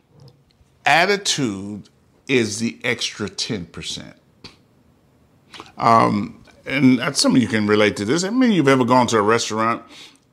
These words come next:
and you, you, you had a waiter or a waitress that was just wonderful. I mean, just wonderful. They, you walked in, they was ready for you. They set you down. Um, uh, they, they, they were pleasant, had a great,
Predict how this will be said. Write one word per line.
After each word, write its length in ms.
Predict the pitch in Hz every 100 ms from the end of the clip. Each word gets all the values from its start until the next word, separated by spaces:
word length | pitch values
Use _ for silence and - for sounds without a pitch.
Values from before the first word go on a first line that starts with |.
| _
and 480 | 123 127 123 123 117
you, 300 | 110 110 101 -
you, 240 | 107 104 -
you 100 | 107
had 180 | 110 143
a 60 | 104
waiter 480 | 92 117 135 123
or 40 | 110
a 100 | 95
waitress 760 | 90 117 123 - 101 92 - - _ - - - _
that 240 | 117 160
was 140 | 135 113
just 380 | - 143 - 82
wonderful. 540 | 107 98 78 - -
I 80 | 143
mean, 240 | 175 147
just 300 | 110 165 -
wonderful. 500 | 92 113 131 107 87
They, 160 | 82 82 - - -
you 140 | 117
walked 400 | 117 151 143 -
in, 180 | 139 135
they 80 | 120
was 200 | 101 95
ready 240 | 139 139
for 240 | - 143
you. 160 | 135 127
They 120 | 107
set 340 | 92 147 135 127
you 60 |
down. 600 | 104 131 135 127 120 107 - - -
Um, 460 | 104 98 95 90 _
uh, 280 | 113 104 101
they, 280 | 104 107 90
they, 440 | 95 110 104 87 - _
they 100 | -
were 120 | -
pleasant, 540 | - - 185 170 147 165
had 140 | 131
a 40 | 104
great, 300 | 101 160